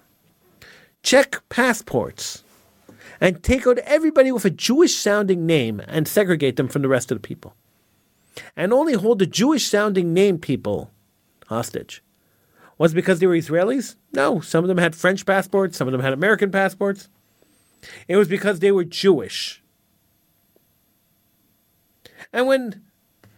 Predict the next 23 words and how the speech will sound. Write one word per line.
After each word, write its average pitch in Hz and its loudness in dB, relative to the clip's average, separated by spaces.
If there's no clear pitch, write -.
somebody 311 0
goes 220 2
and 160 -4
stabs 220 0
a 165 2
Jew 135 0
or 127 -2
blows 214 0
up 220 -2
a 160 -8
bus 175 -2
full 220 0
of 127 -4
Jews 127 0
in 220 2
the 196 2
Holy 202 0
Land, 120 -6
and 208 0
they're 214 -2
sent 277 0
by 208 0
you, 165 0